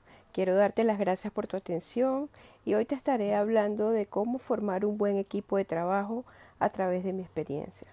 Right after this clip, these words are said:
Comenzaré por identificar conceptos de líder y de jefe. Familiarizarte y hacerlos propios es muy importante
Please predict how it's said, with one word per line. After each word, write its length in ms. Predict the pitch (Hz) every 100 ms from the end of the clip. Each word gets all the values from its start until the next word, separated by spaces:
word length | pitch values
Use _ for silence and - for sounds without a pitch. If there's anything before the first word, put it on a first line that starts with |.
| - - - - - -
Comenzaré 540 | 208 226 240 254 233
por 220 | - 277
identificar 720 | 269 254 240 208 190 - 185
conceptos 500 | - 226 - 214 247
de 140 | 226 196
líder 400 | 190 190 202 214
y 80 | 202
de 100 | 180
jefe. 420 | 175 151 - - _ - - _
Familiarizarte 1200 | - 208 202 202 185 190 - 214 214 226 - 269 - - - -
y 60 | 220
hacerlos 500 | 220 - 240 277 -
propios 680 | - 240 226 - 254 269 - - - - -
es 180 | 262 247
muy 240 | 233 214
importante 720 | 208 214 196 202 170 175 185